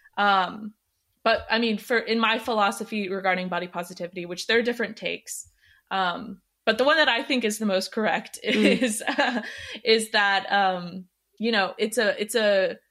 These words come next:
Speaker 1: s-, acceptance of how you are, and it's an acceptance that your body may not fit into societal standards, but it's a movement towards self-love and holistic health.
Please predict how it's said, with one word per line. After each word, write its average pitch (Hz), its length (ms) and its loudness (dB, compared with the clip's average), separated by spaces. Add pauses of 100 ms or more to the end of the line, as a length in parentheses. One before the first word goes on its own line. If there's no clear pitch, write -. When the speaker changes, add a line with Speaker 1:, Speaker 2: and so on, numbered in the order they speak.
(300)
Speaker 1:
s-, - 140 -10
acceptance 214 680 -2
of 339 80 -4
how 320 160 2
you 330 180 0
are, 233 280 4
and 220 180 -2
it's 226 180 -4
an 208 140 -2
acceptance 220 800 -4
that 190 440 2
your 202 140 -4
body 190 580 0
may 190 260 0
not 190 240 -2
fit 202 220 -6
into 202 220 -6
societal 185 640 -4
standards, 208 800 -4 (440)
but 220 100 2
it's 226 120 0
a 254 80 2
movement 214 800 0 (140)
towards 208 640 -2 (240)
self-love 254 800 2 (320)
and 247 340 2
holistic 208 500 -2
health. - 640 -6